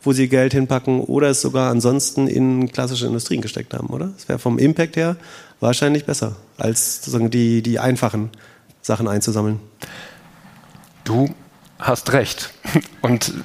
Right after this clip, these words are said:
Speaker 2: also wir haben eine enorme Verantwortung. Ne? Also, ja, er hat immer recht, ne? Da hat er doch, ne? Also, wenn dieses Geld zu uns kommt und wir wissen, dass es alternativ auch top angelegt worden wäre, haben wir umso mehr die Verantwortung, dass wir es noch grüner anlegen.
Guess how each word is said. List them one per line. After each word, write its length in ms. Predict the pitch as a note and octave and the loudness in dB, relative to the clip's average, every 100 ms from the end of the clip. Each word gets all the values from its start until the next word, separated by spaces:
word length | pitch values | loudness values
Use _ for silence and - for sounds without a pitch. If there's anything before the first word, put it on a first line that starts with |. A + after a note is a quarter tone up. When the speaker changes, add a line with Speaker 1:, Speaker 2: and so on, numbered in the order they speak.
| - - - - | -14 -16 -16 -2
Speaker 2:
also 140 | C3 | 2
wir 80 | C#3+ | 4
haben 60 | E3 | 6
eine 100 | C#3+ | 6
enorme 400 | C#3 D#3 D#3 - - - - - | 4 4 2 -2 -16 -20 -20 -10
Verantwortung. 840 | - A#2+ A#2+ - G#2 G2 - F#2 - _ - | -2 0 0 0 -2 -2 -8 -10 -14 _ -2
Ne? 220 | A#2 D3+ - - - | 0 0 -4 -18 -2
Also, 260 | B2+ A2+ | -2 -2
ja, 180 | - A#2 | 0 0
er 280 | A2+ A2 - | 0 -6 -6
hat 100 | A2+ | -4
immer 160 | A2+ | -4
recht, 180 | G#2 G2+ | -4 -4
ne? 160 | A2+ A#2+ - - - | -4 -6 -10 -8 -4
Da 160 | A3+ | 0
hat 120 | F#3+ | 0
er 100 | A3 | 0
doch, 160 | B2 G2 | -2 0
ne? 80 | D#3 G#3+ - - - - | -2 -4 -12 -14 -14 -8
Also, 260 | - B2+ D3 - - - - - - - _ - A2+ | -2 -2 -2 -6 -16 -18 -20 -20 -20 -20 _ -20 -4
wenn 380 | C#3 F3 F#3 - - _ _ _ _ _ _ _ _ _ _ - | 0 2 0 -2 -16 _ _ _ _ _ _ _ _ _ _ -4
dieses 320 | D3+ D3+ D3 - | 0 2 2 2
Geld 460 | C3 A#2 - - - - - - | 4 4 0 -12 -16 -20 -20 -14
zu 200 | - D3+ | -2 2
uns 200 | C#3+ A#2 | 2 2
kommt 380 | - G2+ G2+ - | 0 -2 -2 -2
und 160 | B2 A#2+ | -2 0
wir 140 | A2+ | 2
wissen, 340 | D#3+ - E3+ | 4 4 4
dass 140 | C#3+ A#2+ | 4 0
es 120 | - | 2
alternativ 520 | A#2+ C3+ B2 - A2+ | 0 2 -2 -2 -2
auch 220 | - D3 | 2 0
top 240 | - A#2 - | 0 -4 -2
angelegt 380 | A2 A2+ A2 A2+ | 0 2 0 2
worden 220 | G#2+ G#2 | 0 4
wäre, 220 | B2+ A2+ | 2 2
haben 100 | G#2+ | 0
wir 180 | A2+ - | 0 2
umso 240 | D#3 F3 D3+ | 2 4 4
mehr 140 | C3+ | 4
die 100 | C#3 | 2
Verantwortung, 680 | - A2+ C3 - C#3+ D3 C3 | 0 -2 0 0 2 0 2
dass 200 | B2+ - | 0 2
wir 80 | B2+ | 0
es 200 | A#2 - - | 0 -4 0
noch 300 | A#2+ C3 - | 2 2 0
grüner 300 | A#2+ G#2+ F#2+ | -2 0 0
anlegen. 460 | F#2 G2+ G#2+ A2 | -4 -8 -8 -12